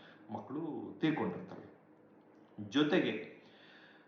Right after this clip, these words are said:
ಅಲ್ಲಿ ಯಾರು ಡಾಕ್ಟರ್ ಈ ಸಿರಪ್ ಬರ್ಕೊಟ್ಟಿರ್ತಾರಲ್ಲ, ಆ ಡಾಕ್ಟರ್ನ ಕೂಡ ಸಸ್ಪೆಂಡ್ ಮಾಡಿರ್ತಾರೆ. ಕಾರಣ ಏನು ಅಂತ ಹೇಳಿದ್ರೆ, ಈ ಕೆಮ್ಮು ಸಿರಪ್‌ಗಳು ಎರಡು ತರದ ಸಿರಪ್‌ಗಳು ಬರ್ತವೆ.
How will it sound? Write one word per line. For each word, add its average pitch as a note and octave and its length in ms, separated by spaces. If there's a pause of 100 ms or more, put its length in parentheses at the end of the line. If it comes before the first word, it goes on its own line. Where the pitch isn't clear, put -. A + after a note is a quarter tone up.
(180)
ಅಲ್ಲಿ F3+ 480
ಯಾರು D3 520
ಡಾಕ್ಟರ್ B2+ 320
ಈ B2+ 140
ಸಿರಪ್ - 340
ಬರ್ಕೊಟ್ಟಿರ್ತಾರಲ್ಲ, - 840 (240)
ಆ B2+ 140
ಡಾಕ್ಟರ್ನ C3+ 440
ಕೂಡ - 120
ಸಸ್ಪೆಂಡ್ F#3 520
ಮಾಡಿರ್ತಾರೆ. G#2 400 (800)
ಕಾರಣ F3+ 300
ಏನು C3+ 240
ಅಂತ A2+ 160
ಹೇಳಿದ್ರೆ, G2 640 (300)
ಈ D3+ 100
ಕೆಮ್ಮು F3 340
ಸಿರಪ್‌ಗಳು D#3 540
ಎರಡು C#3 320
ತರದ G#2+ 200
ಸಿರಪ್‌ಗಳು F#2+ 440
ಬರ್ತವೆ. - 320